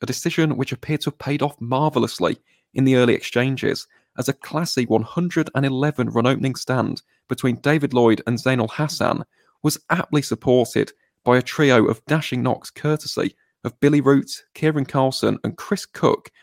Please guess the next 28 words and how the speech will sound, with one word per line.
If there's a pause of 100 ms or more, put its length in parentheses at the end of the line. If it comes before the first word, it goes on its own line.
(200)
to (100)
ultimately
see
the
Welsh
outfit (260)
up
to
a
massive
total (240)
of
four
hundred
and
fifty
for
six
declared (420)
by
the
culmination (260)
of
their
first (100)
innings. (480)
Now, (100)
Kieran,